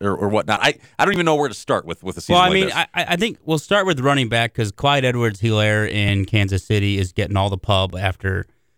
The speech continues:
Speaker 2: uh, was it Damian Williams opted out because of covid. So C E H is getting basically all the touches down there in Kansas City, which is a major, major offense in fantasy. They're gonna put up tons and tons of points.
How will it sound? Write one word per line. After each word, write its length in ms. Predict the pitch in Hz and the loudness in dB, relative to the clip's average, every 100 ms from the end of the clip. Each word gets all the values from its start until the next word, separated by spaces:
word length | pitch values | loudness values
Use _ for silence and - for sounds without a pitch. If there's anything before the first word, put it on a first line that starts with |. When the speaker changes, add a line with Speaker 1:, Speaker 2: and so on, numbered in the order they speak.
| _ _ - | _ _ -2
Speaker 2:
uh, 360 | 101 92 92 - - - | 0 0 -2 -12 -6 0
was 80 | |
it 100 | 107 | 0
Damian 320 | 101 113 107 101 | 2 2 2 0
Williams 320 | 104 101 92 | 0 0 0
opted 280 | 92 - 95 | -2 -2 -4
out 160 | 92 | -4
because 220 | 95 110 | -6 -14
of 80 | 101 | -6
covid. 460 | - 185 127 98 - | -2 0 -2 -8 -10
So 420 | - 120 117 107 - | -2 0 0 -4 -12
C 460 | - 165 170 143 | -6 -2 0 0
E 60 | 107 | 0
H 280 | 139 135 123 | 0 -2 -2
is 120 | 110 | -4
getting 480 | 117 - 110 98 90 _ _ _ _ _ _ _ _ | -4 -2 -2 -2 -4 _ _ _ _ _ _ _ _
basically 180 | 135 123 | 0 2
all 140 | 113 | 2
the 80 | 104 | 0
touches 380 | - 110 98 92 | -4 -4 -2 0
down 220 | 92 92 | 0 2
there 120 | 95 | 0
in 100 | 92 | 0
Kansas 320 | - 92 92 | -2 -2 -2
City, 220 | - 113 | -2 0
which 200 | 98 95 | 0 0
is 180 | 104 92 | -2 0
a 260 | 98 95 90 - _ _ _ _ _ _ _ _ _ _ | 0 0 -2 -8 _ _ _ _ _ _ _ _ _ _
major, 380 | 110 143 127 110 | 2 4 2 2
major 340 | 110 110 95 | 2 0 0
offense 460 | 95 92 - 95 95 | 0 0 -4 -12 -10
in 80 | 92 | -6
fantasy. 440 | 101 90 - 95 | -4 -4 -10 -6
They're 120 | 107 | 0
gonna 140 | 107 104 | 2 2
put 120 | 110 | 0
up 140 | 98 | -2
tons 240 | - 120 117 | -2 0 0
and 100 | 110 | 0
tons 200 | 113 104 | 0 -2
of 80 | 95 | -2
points. 380 | 110 107 98 | -2 -2 -4